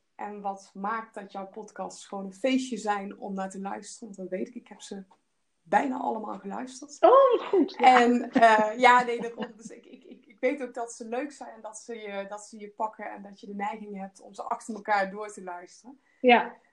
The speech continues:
Speaker 1: Dus
Speaker 2: ja.
Speaker 1: dankjewel voor een inzicht in jouw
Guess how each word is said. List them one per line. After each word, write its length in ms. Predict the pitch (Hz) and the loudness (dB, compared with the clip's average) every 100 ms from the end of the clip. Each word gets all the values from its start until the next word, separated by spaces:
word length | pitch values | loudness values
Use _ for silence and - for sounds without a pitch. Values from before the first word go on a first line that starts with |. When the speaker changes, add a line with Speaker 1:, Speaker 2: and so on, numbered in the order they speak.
| _ | _
Speaker 1:
Dus 160 | 220 | -4
Speaker 2:
ja. 180 | 185 - _ _ _ | -4 -8 _ _ _
Speaker 1:
dankjewel 960 | 190 185 262 381 370 - 277 214 190 180 | -20 0 2 2 0 -4 -2 0 0 -2
voor 380 | - 240 226 - | -10 -8 -8 -10
een 160 | - | -16
inzicht 500 | - 269 262 247 - | -14 -14 -12 -14 -16
in 300 | - 220 220 | -16 -10 -8
jouw 540 | 220 214 214 202 190 | -6 -2 -2 -2 -6